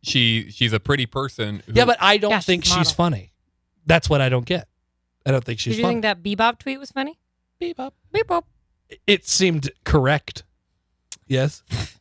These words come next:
Speaker 1: It's observational humor.
Speaker 2: I said the
Speaker 1: It's
Speaker 2: ex-
Speaker 1: Seinfeld.
Speaker 2: I said the exact same thing, like, five seconds before you told me that that happened.
Speaker 1: Yeah,
Speaker 3: That's
Speaker 1: but she did it
Speaker 3: true, but
Speaker 1: funnier.
Speaker 3: you have less followers. <laughs>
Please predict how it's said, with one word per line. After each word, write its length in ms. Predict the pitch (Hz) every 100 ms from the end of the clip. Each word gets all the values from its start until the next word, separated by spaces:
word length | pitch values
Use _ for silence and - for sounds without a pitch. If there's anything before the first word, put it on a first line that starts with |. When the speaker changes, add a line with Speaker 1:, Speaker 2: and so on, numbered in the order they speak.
| _ _ _ _ _ _ _ - 190
Speaker 1:
It's 180 | 190 -
observational 720 | 175 180 190 170 170 - 175
humor. 420 | 127 156 180 95 220
Speaker 2:
I 80 |
said 220 | 247 302 294
the 100 | 247
Speaker 1:
It's 320 | 170 156 -
Speaker 2:
ex- 120 | 156 180
Speaker 1:
Seinfeld. 200 | - 90 78
Speaker 2:
I 80 |
said 220 | 233 247 233
the 80 |
exact 440 | 214 170 147 190 -
same 240 | 196 180
thing, 240 | 160 208 139
like, 160 | 131
five 240 | - 147 139
seconds 300 | 151 143 135
before 280 | 135 135 135
you 80 |
told 200 | 127 139
me 60 | 127
that 140 | 127
that 120 | 120 123
happened. 340 | 135 143 110 _
Speaker 1:
Yeah, 80 | -
Speaker 3:
That's 100 | -
Speaker 1:
but 40 | 202
she 100 | 170
did 80 | -
it 20 |
Speaker 3:
true, 80 | 185
but 60 | 160
Speaker 1:
funnier. 300 | - 110 90 87
Speaker 3:
you 100 | 170
have 120 | 151 _ -
less 280 | 160 151 -
followers. 500 | 151 147 143 143 _ _ - - - - -
<laughs> 80 | -